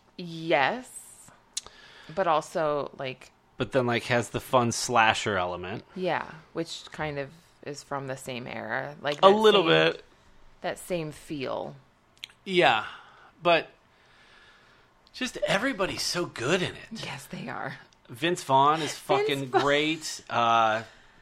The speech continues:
Speaker 2: um,
Speaker 1: Oh, he's
Speaker 2: I
Speaker 1: so
Speaker 2: kept
Speaker 1: funny.
Speaker 2: I keep forgetting her name, so I'm gonna,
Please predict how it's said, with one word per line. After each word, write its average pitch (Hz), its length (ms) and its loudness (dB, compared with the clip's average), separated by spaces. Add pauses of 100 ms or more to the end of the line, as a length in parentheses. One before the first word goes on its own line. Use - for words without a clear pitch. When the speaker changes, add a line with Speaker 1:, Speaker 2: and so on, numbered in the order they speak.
(260)
Speaker 2:
um, 123 400 -4 (640)
Speaker 1:
Oh, 233 460 -6
he's 180 100 -16
Speaker 2:
I - 20 -12
Speaker 1:
so 196 60 -14
Speaker 2:
kept 196 260 -4
Speaker 1:
funny. 170 500 -8
Speaker 2:
I - 160 -20
keep 120 200 -16
forgetting 107 460 -14
her 101 180 -14
name, 113 500 -10 (600)
so 104 80 -12
I'm 101 100 -14
gonna, 98 320 -10